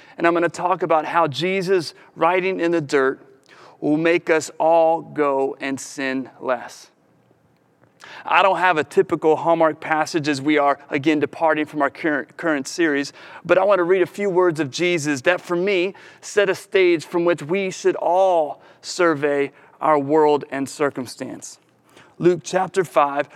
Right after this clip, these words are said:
verses thirty-one and thirty-two. And this is coming on the heels of Jesus hearing people grumbling, griping about his inclusion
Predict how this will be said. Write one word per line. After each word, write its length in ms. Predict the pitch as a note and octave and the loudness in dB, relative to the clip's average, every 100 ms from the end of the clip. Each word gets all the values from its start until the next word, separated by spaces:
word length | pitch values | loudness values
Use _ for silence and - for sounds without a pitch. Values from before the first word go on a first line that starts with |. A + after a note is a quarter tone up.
| - | -4
verses 320 | D#3+ D#3 D#3+ - | 0 0 -2 -2
thirty-one 520 | E3 D#3+ D#3 D3+ D3+ | 0 2 2 2 0
and 140 | C#3 | -2
thirty-two. 540 | D3+ D3 D3 - E3 C#3 | -2 0 -2 -2 -2 0
And 120 | D#3+ | 0
this 160 | F3 | -2
is 100 | F3 | -6
coming 480 | - G#3+ G3+ D#3+ F3 - - - | -4 2 2 2 -2 -10 -20 -2
on 140 | E3 | 0
the 100 | D#3+ | 0
heels 520 | - G3 F#3 E3 D#3 - - - | -2 0 2 2 -4 -16 -20 -2
of 220 | F3 D3+ | 0 0
Jesus 540 | - G#3 G3+ F3+ F3+ | -4 -4 -2 0 -2
hearing 360 | - G3+ G3 F3 | -4 -4 -2 -2
people 320 | - F3+ D#3+ | -4 -4 -2
grumbling, 600 | C#3 D3 D3 C#3+ A#2+ B2 | 0 0 0 -2 -8 -12
griping 520 | C3 E3+ G3 G3 D#3 | -2 0 2 0 -2
about 320 | C#3 D3 D3 C#3+ - - - | 0 2 0 -2 -18 -20 -6
his 320 | E3+ G3 E3 | 0 0 2
inclusion 840 | D#3+ - G#3+ A3+ G#3 C#3 C#3+ D#3 | -2 -2 -2 0 0 -2 -2 -4